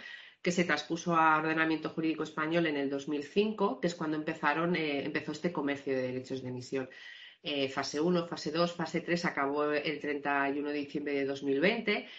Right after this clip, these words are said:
y actualmente nos encontramos en la fase cuatro, que empieza, eh, empezó el uno de enero de dos mil veintiuno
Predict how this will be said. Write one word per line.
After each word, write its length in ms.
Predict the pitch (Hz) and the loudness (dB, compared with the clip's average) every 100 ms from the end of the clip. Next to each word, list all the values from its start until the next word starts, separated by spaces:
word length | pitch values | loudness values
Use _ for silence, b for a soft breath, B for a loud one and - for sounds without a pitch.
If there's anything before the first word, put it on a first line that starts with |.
| B B | B B
y 120 | 180 | 4
actualmente 580 | 180 196 196 190 196 214 | 6 6 6 8 6 2
nos 160 | 233 | 0
encontramos 480 | 226 175 156 165 202 | 2 2 2 2 2
en 80 | 202 | 2
la 100 | 143 | 2
fase 360 | 160 160 190 - | 2 0 -2 0
cuatro, 500 | 123 117 - - - | -2 -2 -4 -10 -4
que 100 | 147 | -2
empieza, 640 | 139 143 139 - 131 - - | -2 -2 -4 -2 -2 -2 -4
eh, 300 | - 139 131 | -4 0 0
empezó 300 | 127 131 156 | -2 -4 -2
el 140 | 156 | -2
uno 160 | 147 143 | -2 -2
de 80 | 151 | -2
enero 260 | 160 160 | 0 0
de 120 | 131 127 | 0 -2
dos 200 | 127 131 | -4 -4
mil 220 | 147 151 | -2 -2
veintiuno 800 | 156 160 - 180 202 214 254 - | -4 -4 0 4 4 2 -2 -6